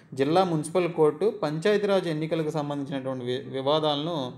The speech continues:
విచారించడం జరుగుతుంది. గుర్తుపెట్టుకోండి, చాలా ఇంపార్టెంట్ బిట్ ఇది. జిల్లా మున్సిఫ్ కోర్టు అన్నమాట. So, జిల్లా మున్సిఫ్ కోర్టు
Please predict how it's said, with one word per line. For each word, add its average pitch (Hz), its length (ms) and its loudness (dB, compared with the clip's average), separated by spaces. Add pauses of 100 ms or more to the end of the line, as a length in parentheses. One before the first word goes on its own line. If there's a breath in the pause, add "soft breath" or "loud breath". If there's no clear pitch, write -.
(280 loud breath)
విచారించడం 156 680 2
జరుగుతుంది. 127 460 -2
గుర్తుపెట్టుకోండి, 156 840 -4
చాలా 139 180 0
ఇంపార్టెంట్ 147 520 0
బిట్ 127 180 -4
ఇది. 147 320 -4 (240 loud breath)
జిల్లా 160 380 4
మున్సిఫ్ 160 560 -4
కోర్టు 143 260 2
అన్నమాట. 120 320 -2
So, 127 500 0
జిల్లా 143 320 2
మున్సిఫ్ 160 520 -4
కోర్టు 151 480 0